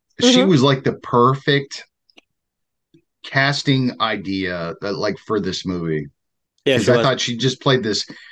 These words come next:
Speaker 1: restrained, you know, failed ballerina that, that was pushing her daughter without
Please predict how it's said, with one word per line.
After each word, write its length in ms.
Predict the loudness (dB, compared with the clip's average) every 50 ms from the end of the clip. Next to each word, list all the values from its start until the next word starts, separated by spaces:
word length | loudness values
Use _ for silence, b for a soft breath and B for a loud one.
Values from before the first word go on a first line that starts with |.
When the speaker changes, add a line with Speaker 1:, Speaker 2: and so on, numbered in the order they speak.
| B B B _
Speaker 1:
restrained, 840 | -4 -2 -2 -2 -2 0 0 2 2 2 2 2 0 0 -2 B B B B B B B B B B
you 100 | _ -6
know, 140 | -2 -2 -2
failed 760 | -4 -6 -8 -2 2 4 4 6 6 4 2 2 -2 -4 -2
ballerina 760 | 0 0 2 0 0 -2 -4 -6 -6 -4 -4 -4 -4 -6 -6 -6
that, 240 | -4 -4 -4 -6 -8 -10
that 320 | -6 -4 -2 -2 -2 -4 -6 _ _ _ _ _ _ _ _ _ b b _ _ _ _ _
was 240 | -6 -4 -4 -6 -6
pushing 460 | -10 -2 0 0 2 4 4 4 6
her 180 | 6 4 6
daughter 420 | 6 4 4 4 4 2 2 0 0 0
without 320 | 2 4 4 2 2 0